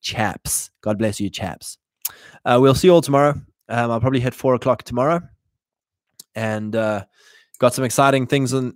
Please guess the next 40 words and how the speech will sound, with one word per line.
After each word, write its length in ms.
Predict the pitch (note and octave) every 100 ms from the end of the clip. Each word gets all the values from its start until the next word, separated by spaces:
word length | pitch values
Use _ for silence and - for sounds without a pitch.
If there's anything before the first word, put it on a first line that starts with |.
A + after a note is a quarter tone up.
| -
in 120 | B2+
the 60 | A#2+
pipeline 460 | C3 B2+ C3 B2
as 120 | A2+
well, 160 | B2 A#2
just 200 | A2 -
project-wise. 640 | B2 A#2+ A#2 B2 A#2+ A2+
So, 420 | - A#2 G#2+ G#2 G2+
um, 300 | G2 G2 - _ - _ -
I'll 80 |
chat 200 | - A2+
a 40 | G#2+
bit 120 | A2
about 240 | G#2 G2
that. 360 | A2+ G#2+ - - _ _ _ _ _ _ G#2+
Um, 460 | G#2 G2+ F#2+ F#2 _ _ _ _ _ _ _ _ _ _ _ - -
and 140 | G#2
otherwise, 500 | G#2+ G#2 G2+ F#2+ -
uh, 280 | G#2 F2+ E2 - _ -
yeah, 160 | F#2+ - _
just, 200 | G2+ - _
just 200 | - F#2
winding 320 | G#2+ G#2 G#2 G2+
down 240 | G#2+ G#2
in 60 | G2+
the 60 |
garden, 340 | F#2+ G2+ G#2 G2+
getting 220 | G2+ G2+
everything 340 | F#2+ G2+ G2 -
cleaned 320 | - G#2+ G#2+
up. 180 | G#2 - - _ - - _
Uh, 180 | G2+ G2+
also 260 | G2 C#3+ D3+
just 100 | C3+
trying 120 | D3
to 60 | A#2+
clean 220 | C3+ B2
up 100 | A2+
the 60 | F#2+
house 500 | G2+ F#2 - -